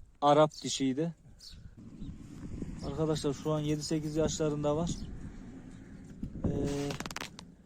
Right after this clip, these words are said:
bunun annesi bizim Karaoğlu'nun annesiyle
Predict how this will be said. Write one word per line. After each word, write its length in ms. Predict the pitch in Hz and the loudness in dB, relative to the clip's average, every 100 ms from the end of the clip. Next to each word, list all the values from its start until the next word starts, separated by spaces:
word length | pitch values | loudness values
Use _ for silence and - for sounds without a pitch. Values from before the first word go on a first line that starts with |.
| - - - - | -20 -20 -18 0
bunun 260 | 165 180 180 | 6 8 10
annesi 640 | 180 180 185 - 208 - - - | 10 10 8 8 4 4 -6 -12
bizim 260 | 143 165 165 | -2 0 0
Karaoğlu'nun 680 | - 151 170 175 180 202 - - | 6 8 10 8 8 4 0 -2
annesiyle 760 | 147 156 156 - 165 170 170 | 0 2 2 4 4 4 2